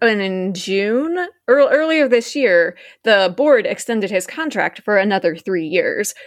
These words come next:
which is also part of what made this feel so far out of left field, because they had just reaffirmed that they did have confidence in him and the work that he was doing.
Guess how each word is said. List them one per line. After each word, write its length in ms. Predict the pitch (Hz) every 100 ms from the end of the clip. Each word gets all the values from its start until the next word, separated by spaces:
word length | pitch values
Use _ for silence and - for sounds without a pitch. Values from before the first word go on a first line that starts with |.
| -
which 180 | 202 208
is 100 | 202
also 460 | 254 254 - 190
part 260 | 175 196 180
of 60 | 175
what 220 | 175 190
made 200 | 175 170
this 400 | 170 170 - - -
feel 240 | 185 175
so 360 | - 220 196 180
far 240 | 185 165
out 160 | 170 170
of 100 | 175
left 240 | 160 -
field, 420 | 175 147 92 190 208
because 260 | 202 202
they 180 | 196 185
had 220 | 190 190
just 420 | 196 180 269 - -
reaffirmed 880 | 214 208 180 - 196 165 147 185 - -
that 160 | 190 185
they 140 | 170
did 220 | - 427
have 220 | 190 170
confidence 600 | - 175 165 175 156 175 -
in 180 | 165 170
him 300 | 175 170 165
and 180 | 175 175
the 80 | 170
work 240 | 156 170
that 140 | 175 -
he 160 | 190
was 180 | 156 175
doing. 480 | 175 143 - 180